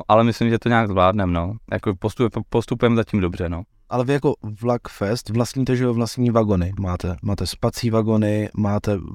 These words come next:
Speaker 2: vagony, kde jsou, no můžeš to popsat těm lidem, protože
Speaker 1: Jo,
Speaker 2: to je celkem
Speaker 1: jo, jo.
Speaker 2: jako rarita. Já neznám nikoho, kromě tebe, kdo by vlastnil prostě vagony. To je celkem jako úlet. Tak co tam všechno vlastně máte v, v nich? Co je tam za možnosti pro ty lidi?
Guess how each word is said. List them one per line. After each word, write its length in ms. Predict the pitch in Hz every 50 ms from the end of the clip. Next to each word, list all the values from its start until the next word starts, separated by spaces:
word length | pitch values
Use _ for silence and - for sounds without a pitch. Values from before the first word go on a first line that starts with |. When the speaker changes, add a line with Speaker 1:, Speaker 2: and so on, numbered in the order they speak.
| 98
Speaker 2:
vagony, 380 | 104 104 98 107 107 104 101 98
kde 160 | 104 101 98
jsou, 140 | - - 113
no 80 | 117
můžeš 200 | 123 127 131 123
to 80 | 127 127
popsat 260 | 120 123 - 151 147
těm 160 | - 135 117
lidem, 240 | 110 110 104 104 104
protože 300 | - - 95 - 107 117
Speaker 1:
Jo, 40 | 117
Speaker 2:
to 60 | 113
je 60 | 110
celkem 240 | 107 127 110 110 120
Speaker 1:
jo, 20 | 104
jo. 20 |
Speaker 2:
jako 140 | 104 135 127
rarita. 320 | 123 123 135 139 - 113
Já 100 | 110 113
neznám 260 | 113 110 104 120 120
nikoho, 380 | 120 113 - 120 117 120 120 110 - _ _ _ _ _
kromě 240 | - 123 123 120
tebe, 200 | - 117 117 120
kdo 120 | 117 117 113
by 100 | 117 117
vlastnil 380 | 113 120 110 - - 120 113
prostě 220 | 101 107 - - 117
vagony. 380 | 113 110 110 123 117 101 92
To 100 | - 104
je 100 | 104 104
celkem 400 | - - 107 104 - 110 104 104
jako 180 | 107 104 - 98
úlet. 360 | - 123 123 107 87 82 - - _ _ _ _ _
Tak 100 | - 104
co 120 | - - -
tam 120 | 120 117
všechno 200 | - - 117 120
vlastně 240 | 110 110 - - 117
máte 260 | 117 113 113 - 120
v, 160 | 110 101 98
v 80 | 98 107
nich? 140 | 104 92 -
Co 80 | -
je 40 | 110
tam 140 | 110 110 110
za 60 | 123
možnosti 480 | 120 131 127 110 104 95 - - - 104
pro 180 | - 101 101
ty 100 | - 107
lidi? 300 | 101 101 95 95 95 92